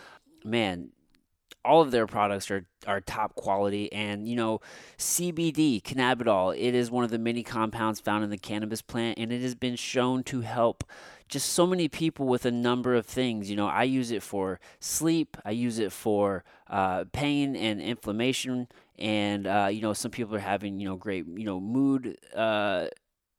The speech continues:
uh, mood benefits, whether that's, you know, whether they're, you know, suffering from some anxiety or even depression. And it's, it's, it's just an amazing compound. You know, it, it's an adaptogen. It helps, you know, the body, you know, maintain that baseline.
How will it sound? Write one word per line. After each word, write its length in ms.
uh, 300
mood 420
benefits, 680
whether 440
that's, 460
you 100
know, 180
whether 320
they're, 220
you 120
know, 120
suffering 400
from 160
some 200
anxiety 920
or 80
even 240
depression. 640
And 180
it's, 200
it's, 220
it's 180
just 240
an 80
amazing 560
compound. 680
You 80
know, 280
it, 260
it's 200
an 60
adaptogen. 640
It 80
helps, 400
you 80
know, 100
the 120
body, 420
you 100
know, 160
maintain 540
that 220
baseline. 600